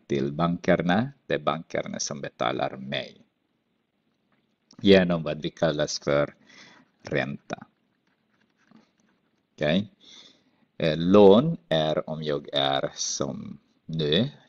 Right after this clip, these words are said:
jag är fattig, jag har inte råd att köpa hus. Då vad jag ska göra, jag ska låna pengar från banken. Och då betalar jag ränta på den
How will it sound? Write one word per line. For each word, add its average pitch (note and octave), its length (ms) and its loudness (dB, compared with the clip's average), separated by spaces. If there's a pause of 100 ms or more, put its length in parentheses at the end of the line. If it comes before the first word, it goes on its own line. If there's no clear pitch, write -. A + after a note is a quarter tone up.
jag - 120 -10
är - 100 -8
fattig, G2+ 840 6
jag D#2 240 0
har D2+ 140 -6
inte D2+ 340 -4
råd D#2 260 -2
att - 180 -10
köpa C#2 720 -2 (200)
hus. - 600 4 (600)
Då E2+ 180 2
vad D#2 220 -2
jag E2+ 180 -4
ska - 240 0
göra, D#2+ 340 4
jag F2 220 -2
ska - 180 0
låna E2 320 4
pengar D2+ 460 -4
från D2+ 360 -6
banken. D2 640 -6 (560)
Och F#2 100 -2
då F2+ 100 6
betalar F#2+ 680 4
jag D#2 400 -4 (180)
ränta D2 680 -4 (100)
på - 80 -12
den - 320 -16